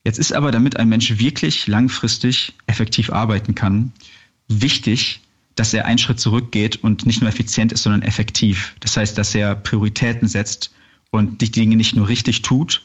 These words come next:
sondern vor allem die richtigen Dinge zur richtigen Zeit tut. Und da kam bei uns das Pac-Man-Protokoll ins Spiel,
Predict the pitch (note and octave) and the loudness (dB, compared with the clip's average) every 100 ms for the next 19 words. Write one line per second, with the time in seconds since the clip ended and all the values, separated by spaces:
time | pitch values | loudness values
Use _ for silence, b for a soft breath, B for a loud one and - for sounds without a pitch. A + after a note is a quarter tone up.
0 | _ - A2 G#2+ - G#2 G#2 G2 G#2+ A2+ | _ 0 2 2 0 2 2 2 0 0
1 | - G#2 G#2 A2+ A#2+ A#2+ - A2 G#2+ G#2 | 2 2 4 4 2 0 0 0 0 0
2 | G#2 G#2 G2+ G2+ F#2+ B B B - A2+ | 2 2 0 0 -2 B B B -4 -2
3 | F#2+ - B B B B - G#2 G#2+ B2 | 0 -2 B B B B -2 0 2 0
4 | A2 A2+ A2+ - - A2 - G#2 G#2 A2 | 2 2 0 -4 -4 -4 0 -2 0 -2
5 | G#2+ - G#2+ G2+ G2+ - G2+ G2+ A2+ | -2 0 0 2 2 0 0 0 -2